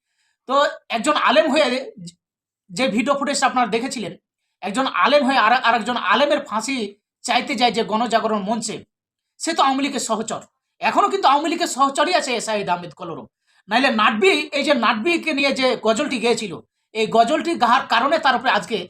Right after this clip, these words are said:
এই হামলাটি হয়েছে, আর সেটা দোষ চাপাচ্ছে জামাত ইসলামের উপরে। তো জামাত ইসলামের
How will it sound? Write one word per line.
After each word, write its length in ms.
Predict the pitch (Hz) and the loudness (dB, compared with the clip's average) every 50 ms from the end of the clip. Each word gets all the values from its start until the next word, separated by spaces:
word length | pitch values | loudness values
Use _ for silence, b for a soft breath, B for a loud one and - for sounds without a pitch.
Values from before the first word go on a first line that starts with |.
| _ _ _ _ | _ _ _ _
এই 200 | 185 185 202 202 202 208 | -6 -2 -2 -2 -2 -2
হামলাটি 420 | - - 196 240 254 233 226 233 208 | -4 -4 -4 0 2 2 0 0 -2
হয়েছে, 280 | 196 196 185 180 - - - _ _ _ _ _ _ _ _ _ _ - | -4 -4 -6 -8 -10 -16 -20 _ _ _ _ _ _ _ _ _ _ -4
আর 120 | 160 202 | -2 -2
সেটা 240 | - - 254 254 247 | -2 -2 -2 -2 -2
দোষ 200 | 190 175 233 226 - - | -2 -2 -2 -2 -2 -2
চাপাচ্ছে 360 | 226 202 208 202 - - 180 151 - _ _ _ _ _ | -2 0 0 -2 -4 -6 -10 -12 -14 _ _ _ _ _
জামাত 280 | 147 220 214 220 214 208 | -4 -2 -2 0 -2 -2
ইসলামের 320 | 202 - 208 185 180 156 | -4 -6 -6 -6 -6 -8
উপরে। 220 | 165 - - 147 123 113 - _ _ _ _ | -10 -12 -14 -16 -20 -20 -20 _ _ _ _
তো 40 | - 233 | -6 -2
জামাত 280 | 190 240 277 339 330 330 | 0 2 2 2 2 0
ইসলামের 300 | 285 330 359 349 330 | -2 -2 -2 -2 -4